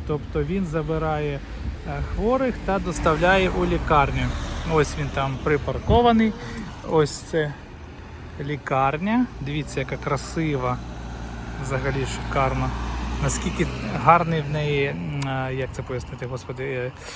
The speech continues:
архітектура красива, да? Тобто, ну, незвична. А ось там це, е, е, м, факультет медичний університету. Також дуже красиво.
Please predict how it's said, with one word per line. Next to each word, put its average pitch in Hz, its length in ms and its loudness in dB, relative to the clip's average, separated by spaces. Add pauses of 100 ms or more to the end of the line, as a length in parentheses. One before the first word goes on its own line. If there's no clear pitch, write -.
(360)
архітектура 151 840 -2
красива, 127 640 -2
да? 143 220 0 (380)
Тобто, 131 500 -4
ну, 170 140 2 (160)
незвична. 156 580 2 (400)
А 135 100 0
ось 135 180 -2
там 220 300 6
це, - 180 0
е, 175 260 2 (160)
е, 127 440 -4 (500)
м, 143 600 -6 (120)
факультет 185 480 -4 (380)
медичний 139 880 -2
університету. 135 1040 -6 (720)
Також - 340 4
дуже - 260 8
красиво. 117 580 0